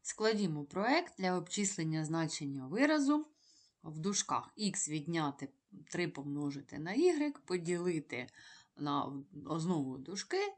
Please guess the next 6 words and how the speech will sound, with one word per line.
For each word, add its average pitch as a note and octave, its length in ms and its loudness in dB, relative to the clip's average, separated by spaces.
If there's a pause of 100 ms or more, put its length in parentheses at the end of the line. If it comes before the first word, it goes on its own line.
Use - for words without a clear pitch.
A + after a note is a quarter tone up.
(240)
три G#3+ 200 2
помножити D3+ 720 -4
на C#3+ 140 -10
ігрек E4 480 -2
плюс - 360 -8
ікс. - 400 -8